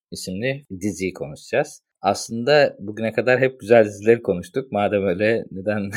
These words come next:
<laughs> kötü bir dizi konuşmayalım deyip, <laughs> e,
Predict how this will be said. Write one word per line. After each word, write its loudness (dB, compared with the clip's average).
<laughs> -12
kötü 4
bir 2
dizi -4
konuşmayalım -4
deyip, -2
<laughs> -2
e, 4